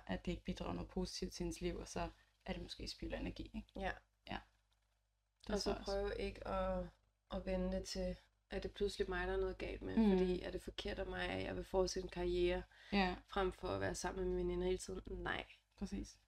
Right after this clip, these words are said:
Speaker 2: Kommer jeg til at være alene? Nej.
Speaker 1: Nej.
Speaker 2: Jeg skal nok møde masser af
Speaker 1: Det er det.
Speaker 2: dejlige
Speaker 1: Der er
Speaker 2: mennesker.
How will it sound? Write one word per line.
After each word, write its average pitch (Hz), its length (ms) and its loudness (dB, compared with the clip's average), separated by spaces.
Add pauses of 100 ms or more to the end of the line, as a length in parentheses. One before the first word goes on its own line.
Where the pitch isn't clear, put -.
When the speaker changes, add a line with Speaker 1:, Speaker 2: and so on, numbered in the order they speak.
Speaker 2:
Kommer 185 220 2
jeg 185 80 2
til - 100 -2
at 202 60 2
være 190 120 4
alene? 185 460 4 (180)
Nej. - 400 -6 (300)
Speaker 1:
Nej. - 80 0
Speaker 2:
Jeg - 120 -4
skal - 240 -2
nok 185 240 2 (120)
møde 175 340 0
masser 180 420 0
af 175 260 -2 (880)
Speaker 1:
Det 202 60 4
er 190 40 4
det. 185 240 4 (100)
Speaker 2:
dejlige 190 240 8
Speaker 1:
Der 185 60 8
er 190 120 6
Speaker 2:
mennesker. 185 360 0